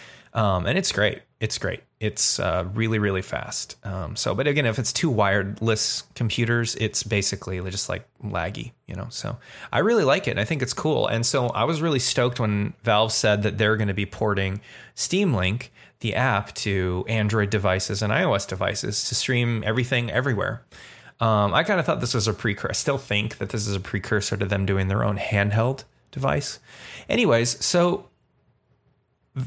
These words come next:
uh, Apple shut Valve down, saying that they,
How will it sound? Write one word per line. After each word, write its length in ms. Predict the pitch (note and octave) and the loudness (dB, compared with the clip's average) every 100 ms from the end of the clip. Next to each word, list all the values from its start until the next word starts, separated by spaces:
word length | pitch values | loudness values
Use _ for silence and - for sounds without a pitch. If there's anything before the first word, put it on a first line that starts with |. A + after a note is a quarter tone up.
| - | -4
uh, 160 | C#3 C#3+ | -2 0
Apple 300 | C3+ E3 B3+ | 0 -2 0
shut 420 | B3+ - C3+ C#3+ | 0 4 4 2
Valve 400 | A#2+ A2 A2 B2+ | 2 4 4 2
down, 460 | - G#2 G2 D3+ F3 - _ _ _ _ - - - | 0 0 2 0 -4 -12 _ _ _ _ -20 -18 -4
saying 640 | - - C#3+ C#3 C3+ C3 | 0 4 4 6 4 2
that 220 | A#2+ A#2 | 4 2
they, 220 | A2+ A2+ | 2 0